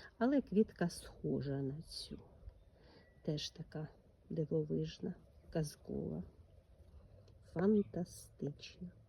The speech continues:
Всім бажаю гарного, плідного дня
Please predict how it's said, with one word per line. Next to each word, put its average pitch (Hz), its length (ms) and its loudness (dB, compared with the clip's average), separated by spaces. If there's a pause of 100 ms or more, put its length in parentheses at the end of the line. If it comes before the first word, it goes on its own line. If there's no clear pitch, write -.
(160)
Всім 165 260 2
бажаю 151 500 -4
гарного, 160 480 -4 (600)
плідного 156 600 4
дня 208 440 6